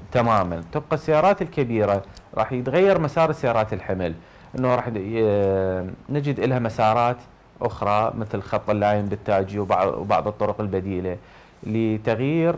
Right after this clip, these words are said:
آه، مسار سيارات الحمل الداخلة الى بغداد الى طرق اخرى من اجل تخفيف الزخم على هذا المسار و-، وعدم، آه،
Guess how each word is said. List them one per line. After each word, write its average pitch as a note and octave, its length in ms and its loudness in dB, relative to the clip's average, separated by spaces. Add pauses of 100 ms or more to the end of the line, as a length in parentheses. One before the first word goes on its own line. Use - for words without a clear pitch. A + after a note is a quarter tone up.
(120)
آه، G#2 220 2
مسار C3 520 0
سيارات A#2 460 0
الحمل A2+ 360 -4
الداخلة G#2+ 400 0
الى A2+ 160 2
بغداد G#2+ 420 0
الى C#3+ 220 0
طرق C#3+ 320 -2
اخرى A#2 360 0
من A2+ 160 -4
اجل A2+ 280 -4
تخفيف C#3 400 -6
الزخم B2 360 -4
على A2+ 160 -2
هذا A2 160 0
المسار G#2+ 500 -4 (560)
و-، G2 760 -4
وعدم، C#3 580 -2
آه، G#2 540 -2